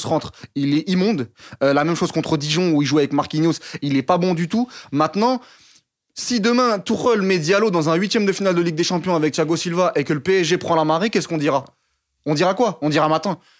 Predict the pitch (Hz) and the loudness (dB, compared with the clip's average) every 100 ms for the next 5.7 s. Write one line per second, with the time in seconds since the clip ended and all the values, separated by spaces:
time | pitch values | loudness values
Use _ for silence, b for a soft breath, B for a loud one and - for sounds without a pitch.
0 | b - 147 185 185 190 B B 135 143 | b -8 -4 0 0 0 B B -2 -2
1 | 170 214 190 202 190 175 180 160 156 190 | -2 0 2 2 0 0 2 2 0 0
2 | 202 196 190 190 165 170 185 175 190 170 | 0 2 0 0 0 0 0 0 0 -2
3 | B B 135 131 151 151 214 214 202 208 | B B 0 2 0 0 -2 -2 0 0
4 | 185 165 160 151 B - 135 135 131 131 | 2 2 0 0 B -2 2 2 2 0
5 | 127 131 127 160 156 202 170 | 0 0 2 0 2 0 0